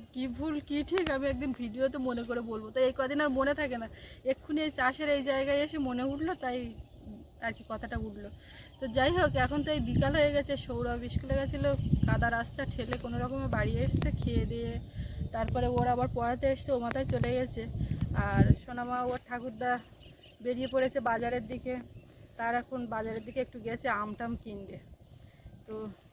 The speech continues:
আম নিয়ে আসতে গেছে। আর এমনি বাজারে না গেলেও তারও মন মাথা ভালো থাকে না, একটা দু না বেরোলেও হয় না।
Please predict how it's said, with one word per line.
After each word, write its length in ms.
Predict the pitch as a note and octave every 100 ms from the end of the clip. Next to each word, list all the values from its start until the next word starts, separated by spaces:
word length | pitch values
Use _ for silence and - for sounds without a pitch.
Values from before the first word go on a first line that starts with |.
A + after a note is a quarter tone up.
| - G#3
আম 160 | A3+
নিয়ে 220 | A#3 A#3
আসতে 320 | A#3 A#3+ C4+ B3+
গেছে। 240 | C4 D#4+
আর 100 | D4
এমনি 260 | C#4 D4+ D#4+
বাজারে 380 | C4+ A#3+ B3
না 220 | B3 A#3 A#3
গেলেও 260 | A#3 B3+
তারও 260 | B3 A#3 A#3+
মন 280 | A#3+ A#3 A3+
মাথা 220 | A3+ A#3+
ভালো 240 | A3 A3
থাকে 300 | C4 C#4 B3
না, 200 | A#3 A3+
একটা 280 | A3+ - A3+
দু 220 | G#3 A3+
না 200 | A3 G#3+ G3+
বেরোলেও 360 | A3+ A#3 B3
হয় 220 | A3+ G#3+
না। 140 | G#3